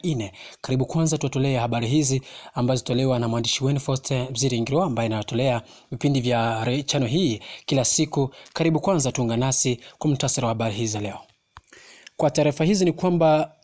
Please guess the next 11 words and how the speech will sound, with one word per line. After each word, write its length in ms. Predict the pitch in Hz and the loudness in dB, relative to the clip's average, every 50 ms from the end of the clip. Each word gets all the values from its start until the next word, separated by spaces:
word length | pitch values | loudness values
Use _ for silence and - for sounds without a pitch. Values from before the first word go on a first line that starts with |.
| _ - | _ -2
kazi 260 | - 170 156 143 151 | 0 0 0 2 2
za 80 | 147 | 2
uchuruzi 560 | 139 131 - - 156 170 170 147 151 156 156 151 | 0 0 0 0 2 2 2 2 2 2 0 0
hazikufanyika 580 | - 139 135 - - - - 147 165 156 151 | 0 -2 -4 -4 -4 -2 0 0 2 0 0
kama 240 | 151 - 151 151 139 | 0 0 0 2 2
inavyostahili 640 | 139 135 127 127 - - 135 131 165 165 151 143 143 | 2 2 0 0 0 -2 -2 0 0 2 2 0 0
katika 340 | - 143 123 - 147 - 139 | -2 -4 -4 -2 -2 -2 0
eneo 120 | 123 127 | 0 0
hili 100 | 127 120 | 0 0
la 60 | 120 | 0
Minembwe, 460 | 117 113 113 123 147 156 143 139 135 | 0 0 0 2 2 2 2 2 0